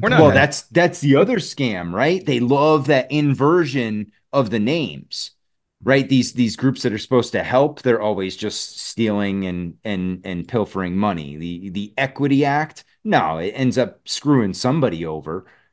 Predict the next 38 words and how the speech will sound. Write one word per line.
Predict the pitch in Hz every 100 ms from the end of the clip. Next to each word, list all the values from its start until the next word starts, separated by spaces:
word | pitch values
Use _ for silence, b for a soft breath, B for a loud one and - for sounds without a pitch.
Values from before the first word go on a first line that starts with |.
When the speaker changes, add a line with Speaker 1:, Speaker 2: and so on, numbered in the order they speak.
| -
Speaker 2:
There's | 127
no, | 131 104 90 104 113 -
uh, |
e-, | 110 -
equity, | 113 110 101 95 95
or | 87
you | 95
see | - 123
equality | 90 - 113 107 123 123 120
in | 120
the | 117 117
acts, | 120 127 -
yeah, | 110
good | 78 107 82
luck. | 82 64 -
Or |
discrimination, | 78 98 - 120 104 101 110 - 117 110
racism. | 113 117 117 123 107 120 127 b b b b 104
These | 98 165 160
Speaker 1:
Mm-hmm. |
Speaker 2:
are | 170
all | 170
just | 143 143 -
social | 156 143 143
constructs | - 113 143 151 - 101 76 - -
that | 101 104 101 101 _ _ _ _ _ _
they | 95 120
use | 107 120 151 127 107 104 101 - -
to, | - 120 110 107 101 - b b _ _
you | 117 110
know, | 92 82
move | 92 127 151 147
the | 147
needle, | 127 127 131 143
so | - 143
to | 139
speak, | - 147 147 147 131
or | 127 123 104 104